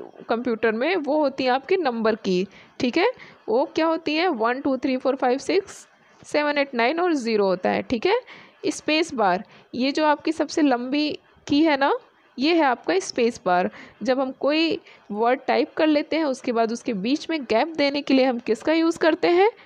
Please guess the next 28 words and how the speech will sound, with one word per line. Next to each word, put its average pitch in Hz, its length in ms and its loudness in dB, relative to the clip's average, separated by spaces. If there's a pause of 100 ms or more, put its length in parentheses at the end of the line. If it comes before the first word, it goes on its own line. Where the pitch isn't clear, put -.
(160)
space 202 480 -4
bar 180 180 0
का। 208 260 -4 (300)
ठीक 220 160 -6
है 285 60 0
बच्चों, 403 340 0 (1080)
उसके 381 260 0
बाद 339 260 2
है 370 80 2
delete 254 460 -2
की। 196 280 -2 (320)
यहाँ 302 420 0
पे 349 80 0
आपका 311 400 0
होता 302 340 0
है 339 160 2
delete 247 440 0
की, - 120 -6
ये 240 240 0
है 330 100 2
आपकी 294 400 0 (460)
delete 214 360 0
की। 180 300 -4 (180)
ठीक 226 200 -2
है, 466 220 2 (880)
ये 240 180 0
है 262 140 2
आपकी 254 400 -2